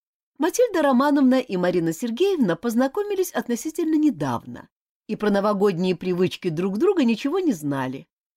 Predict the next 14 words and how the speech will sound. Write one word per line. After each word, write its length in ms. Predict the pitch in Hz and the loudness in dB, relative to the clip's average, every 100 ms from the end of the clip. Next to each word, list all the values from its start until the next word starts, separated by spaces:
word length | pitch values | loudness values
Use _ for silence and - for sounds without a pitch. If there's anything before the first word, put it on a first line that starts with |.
| _ | _
поэтому 440 | 190 180 175 165 | 0 0 0 -2
каждая 560 | 160 240 320 381 185 170 | -2 -2 -2 -2 0 0
решила 520 | 165 185 254 208 202 - | 0 0 0 2 0 -2
уточнить, 840 | 269 285 294 - - 147 - - | -4 -4 -4 -8 -4 -4 -4 -6
а 160 | - 214 | -4 -2
как 340 | - 254 - | 0 -4 -4
подруга 480 | - 196 233 381 302 | -4 -2 2 2 2
воспринимает 800 | 202 214 - 196 202 247 294 294 - | 2 0 -4 -4 0 2 2 -2 -8
предновогоднюю 760 | 220 190 208 202 208 190 214 | -4 -2 0 0 -2 -2 -6
действительность. 880 | 185 202 - 120 - - - - _ _ _ _ _ _ - | -8 -14 -12 -12 -12 -16 -16 -18 _ _ _ _ _ _ -14
Оказалось, 540 | 262 285 269 370 453 | -4 -2 2 2 0
что 140 | - 359 | -2 -4
практически 720 | 262 254 - 285 196 - 285 | -2 -2 -2 -2 -4 -6 -4
идентично. 800 | 196 180 - 135 - - 160 | -2 -4 -6 -10 -12 -20 -20